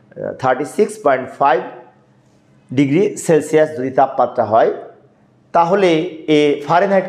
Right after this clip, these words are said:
কত হবে, তাই না? ওটা লেখার পরে ইন্টারে চাপ দেওয়ার সাথে সাথে এখানে লেখা, এই লেখাটা উঠবে, temperature in Fahrenheit, temperature in Fahrenheit equal to, এই যে আমরা এটা ক্যালকুলেশন করে সাতানব্বই পয়েন্ট সেভেন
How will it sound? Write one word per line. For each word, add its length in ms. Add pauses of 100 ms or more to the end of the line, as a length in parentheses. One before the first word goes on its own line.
কত 200
হবে, 180
তাই 160
না? 60 (120)
ওটা 200
লেখার 300
পরে 120 (180)
ইন্টারে 360
চাপ 220
দেওয়ার 200
সাথে 220
সাথে 180 (720)
এখানে 280
লেখা, 160 (120)
এই 140
লেখাটা 320
উঠবে, 200 (720)
temperature 580 (120)
in 60 (100)
Fahrenheit, 420 (160)
temperature 480 (100)
in 80 (100)
Fahrenheit 460 (140)
equal 280 (120)
to, 80 (600)
এই 120
যে 100 (200)
আমরা 240
এটা 120 (100)
ক্যালকুলেশন 580
করে 120 (120)
সাতানব্বই 500
পয়েন্ট 180 (140)
সেভেন 200